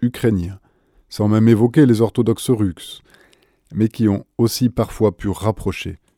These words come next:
certaines communautés chrétiennes. Pavlo Smitsniuk, théologien, philosophe ukrainien,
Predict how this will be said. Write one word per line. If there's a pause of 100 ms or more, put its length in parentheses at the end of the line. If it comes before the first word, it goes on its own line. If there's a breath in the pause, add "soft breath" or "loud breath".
(120)
certaines
communautés
chrétiennes. (2750)
Pavlo (300)
Smitsniuk, (140)
théologien, (400)
philosophe
ukrainien,